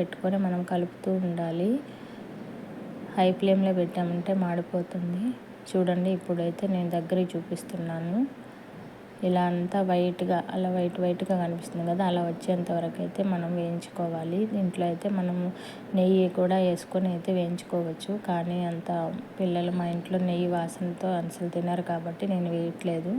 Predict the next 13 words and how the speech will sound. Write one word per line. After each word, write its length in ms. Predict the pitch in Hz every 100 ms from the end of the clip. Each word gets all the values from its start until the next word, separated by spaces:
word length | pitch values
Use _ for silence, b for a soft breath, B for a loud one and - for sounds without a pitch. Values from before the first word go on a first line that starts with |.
| 269 B B B -
So, 80 | 190
ఇదిగోండి, 460 | 170 170 170 165 180 185
చూస్తున్నారు 580 | 175 - 175 170 165 165
కదా, 220 | 165 220 294 - - - - - - - - - -
పక్కన 260 | 196 - 180 175
పెట్టేసి 440 | 165 170 170 185 170
చల్లారనిద్దాము. 840 | 165 170 175 165 165 175 170 180 277 - B B B B -
ఇప్పుడు 200 | 185 190 180
అదే 160 | 185 185 202
ప్యాన్లో 340 | 190 175 208 202
కొంచెం 320 | 180 - 170 170
అయితే 200 | 170 196 175
ఆయిల్ 200 | 170